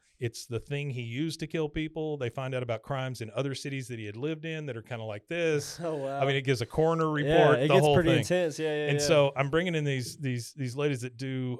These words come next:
Speaker 1: uh, by the way, there's another show on our network called Monsters in the Attic.
Speaker 2: Yeah.
Speaker 1: Uh, two ladies that talk about, uh, kinda mental health, and the mental health issues they call monsters, and so they just talk
Speaker 2: Yeah,
Speaker 1: about 'em, you
Speaker 2: yeah, I
Speaker 1: know,
Speaker 2: know who you're
Speaker 1: bring 'em out
Speaker 2: talking
Speaker 1: to the
Speaker 2: about for
Speaker 1: light.
Speaker 2: sure, yeah.
Speaker 1: But those two are gonna help me out with the
Speaker 2: That's Summer's
Speaker 1: false cri-,
Speaker 2: podcast.
Speaker 1: yeah, Summer
Speaker 2: Yeah.
Speaker 1: Shine.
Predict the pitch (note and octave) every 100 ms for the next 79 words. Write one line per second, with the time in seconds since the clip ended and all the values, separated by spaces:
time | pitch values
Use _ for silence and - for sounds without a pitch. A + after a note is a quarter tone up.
0 | - B2 A#2 A2+ C#3+ C#3 C3+ A#2 C3 C#3+
1 | C#3 C#3+ B2+ A#2+ B2 A#2+ - B2 A2 A#2
2 | B2+ - A2+ A#2 A#2 A2 B2 E3+ - -
3 | A#2+ A2+ B2+ A#2+ A#2+ A#2+ A#2+ A2+ C#3 C3
4 | B2+ B2 B2 - B2+ C3+ B2 A#2 A#2 -
5 | C3 A#2+ A2+ B2+ A#2 A#2 A#2 A#2+ C3 -
6 | _ _ _ _ _ A#2+ A#2+ A#2 A#2 C3
7 | B2+ A2 C3 B2+ B2+ B2+ A#2 A2+ B2+ A2
8 | A2 A#2 - D3 D#3 B2 - A#2 A2+ A#2+
9 | D#3+ D3 D#3 C#3 F#2+ - C#3 C3+ C#3 C#3
10 | B2 C3 B2 A2+ A#2+ B2 A#2 - C3 A#2+
11 | A#2 G#2+ - B2+ D3 D#3 - D#3+ C3 B2
12 | A#2+ B2 A#2 A#2 A2+ G#2+ - A2+ C3 -
13 | D3 C#3+ C3 A#2+ C3+ A#2+ - A#2 B2+ A#2+
14 | C3 A2 - - C3 B2+ A#2 G#2